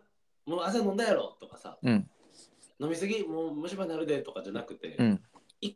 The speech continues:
Speaker 1: 一旦まず共感してあげんねんや。
Speaker 2: 飲みたいよな、
Speaker 1: これほんま使っ-
Speaker 2: みたいな。
Speaker 1: そう、使ってほしい、ほんまに。い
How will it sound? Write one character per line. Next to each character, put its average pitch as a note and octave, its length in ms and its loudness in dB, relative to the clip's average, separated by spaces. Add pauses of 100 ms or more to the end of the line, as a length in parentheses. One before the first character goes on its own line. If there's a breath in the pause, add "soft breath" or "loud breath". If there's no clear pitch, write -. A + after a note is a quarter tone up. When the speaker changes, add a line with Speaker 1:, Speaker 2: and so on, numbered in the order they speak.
(200)
Speaker 1:
一 G#3 140 -2
旦 G3 240 8
ま G3 100 12
ず - 140 0
共 F#3 240 4
感 E3+ 220 0
し - 60 -6
て D#3+ 60 2
あ D3+ 60 4
げ D3 80 2
ん C3 80 -2
ね E2+ 80 -6
ん - 20 -12
や。 - 160 -14 (560)
Speaker 2:
飲 B2+ 200 12
み B2+ 80 12
た A2+ 160 12
い G#2 40 12
よ G#2 100 10
な、 - 0 -
Speaker 1:
こ A#2+ 60 10
れ C#3 80 12
ほ B3+ 120 12
ん A#3+ 40 12
ま A#3 60 10
使 - 80 -2
っ- - 40 -6
Speaker 2:
み - 60 -10
た A3 60 -2
い - 40 -4
な。 - 60 -12 (480)
Speaker 1:
そ E3 120 0
う、 - 60 -2
使 - 180 0
っ - 20 4
て A#3 140 -4
ほ G#3+ 80 -2
し - 80 -10
い、 - 40 -6
ほ A#2+ 100 -10
ん A2+ 100 -10
ま G#2+ 80 -8
に。 G#2 80 -10
い G#2 40 -16